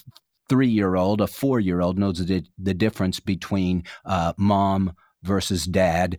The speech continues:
between a man versus a woman, between a go-, a girl and a boy,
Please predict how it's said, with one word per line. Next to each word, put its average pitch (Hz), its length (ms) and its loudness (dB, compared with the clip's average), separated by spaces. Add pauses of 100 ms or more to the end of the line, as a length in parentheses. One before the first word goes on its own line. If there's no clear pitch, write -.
(120)
between 101 340 -2
a 92 60 2
man 95 540 0
versus 92 520 -2 (100)
a 95 80 0
woman, 87 400 0
between 90 440 -2
a 87 80 -2
go-, 92 280 0
a 101 100 -8
girl 98 420 2
and 101 160 0
a 92 60 0
boy, 87 400 0